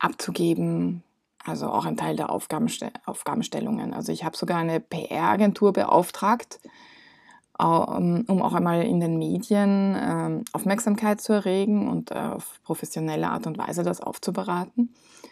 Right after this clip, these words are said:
Und, äh, die Agentur hat auch einen richtig guten Job gemacht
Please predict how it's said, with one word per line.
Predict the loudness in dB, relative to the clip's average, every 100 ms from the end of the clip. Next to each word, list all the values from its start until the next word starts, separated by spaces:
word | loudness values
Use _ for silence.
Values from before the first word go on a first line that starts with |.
| -20 -20 -14 -2
Und, | 0 0 -2 -4
äh, | -2 -2 -4
die | -4 -2
Agentur | -2 -2 2 4 4
hat | 2
auch | -4 -6 -8
einen | -6 -2 -2 0
richtig | -2 0 -2 2
guten | 2 2 0
Job | 0 0
gemacht | 0 2 4 2 -2 _